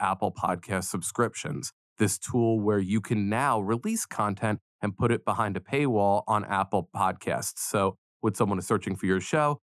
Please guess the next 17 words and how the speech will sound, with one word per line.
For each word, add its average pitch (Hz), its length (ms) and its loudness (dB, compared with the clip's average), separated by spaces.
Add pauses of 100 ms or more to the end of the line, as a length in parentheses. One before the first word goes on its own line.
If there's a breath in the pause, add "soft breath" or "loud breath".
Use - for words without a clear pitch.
if 104 140 -4
there's 104 160 0
content 107 500 0
that 95 160 0
you 92 120 -4
have, 104 340 0
for 107 80 2
example, 92 420 0
bonus 104 380 0
content, 101 580 -2
ad-free 101 460 0
content, 95 560 0 (160)
whatever 113 240 2
the 101 80 0
case 101 320 -2
may 101 100 2
be, 135 320 2